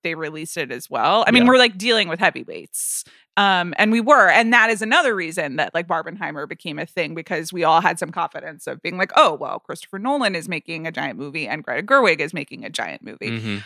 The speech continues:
Speaker 1: I think everybody made the right decisions in, in pairing them together, um, even if certain people didn't love it. Do you think Christopher Nolan has seen Barbie yet?
Speaker 2: Absolutely.
Speaker 1: You
Speaker 2: Yeah.
Speaker 1: do?
Speaker 2: Yeah. I would be very surprised if he
Speaker 1: Okay.
Speaker 2: hadn't seen the film Barbie. Do I think he's still annoyed with Warner Brothers for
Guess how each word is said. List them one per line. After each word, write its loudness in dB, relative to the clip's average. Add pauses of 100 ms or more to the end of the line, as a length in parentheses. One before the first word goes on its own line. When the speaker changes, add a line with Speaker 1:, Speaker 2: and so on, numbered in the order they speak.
Speaker 1:
I 0
think -2 (1000)
everybody 2
made -6
the -2
right -6
decisions -10
in, -8
in -10
pairing -8
them -10
together, -14 (120)
um, -4
even -12
if -12 (140)
certain -12
people -10 (120)
didn't -10
love -10
it. -10
Do -8
you -6
think -6
Christopher -10
Nolan -4
has -6
seen -8
Barbie -8
yet? -6 (680)
Speaker 2:
Absolutely. -8
Speaker 1:
You 0
Speaker 2:
Yeah. 2
Speaker 1:
do? -4
Speaker 2:
Yeah. -4
I -2
would -2
be -4
very -2
surprised -4
if 2
he -4
Speaker 1:
Okay. 0
Speaker 2:
hadn't -6
seen -8
the -14
film -8
Barbie. -4
Do 4
I 6
think -2
he's -2
still 2
annoyed 0
with -12
Warner -4
Brothers 2
for 2